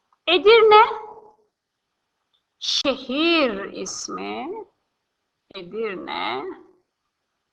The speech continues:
Edirne.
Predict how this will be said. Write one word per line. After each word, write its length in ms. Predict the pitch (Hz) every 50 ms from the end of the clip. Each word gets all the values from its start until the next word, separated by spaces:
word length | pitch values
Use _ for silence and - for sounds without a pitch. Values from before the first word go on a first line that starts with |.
| _ _ _ _ _ _ _ _ _ _ _ _ _ _ _ _ _ _
Edirne. 1400 | 240 - - - _ 226 208 220 226 247 262 269 277 285 294 294 302 302 302 302 294 285 262 220 - 202 180